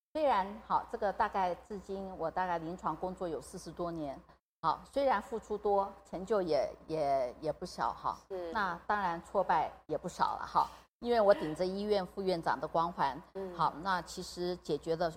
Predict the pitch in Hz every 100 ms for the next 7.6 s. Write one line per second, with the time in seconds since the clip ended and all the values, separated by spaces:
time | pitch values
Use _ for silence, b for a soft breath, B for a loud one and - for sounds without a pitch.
0 | - 170 185 233 190 165 180 175 147 151
1 | 175 170 175 175 185 165 131 160 165 165
2 | 147 143 - 160 190 165 143 143 147 151
3 | 185 175 175 165 175 202 - _ 156 131
4 | 175 165 156 147 151 131 117 - 196 202
5 | 160 - 165 - 180 185 202 - 208 190
6 | - 190 190 180 170 165 - 214 175 -
7 | 185 165 - 175 151 170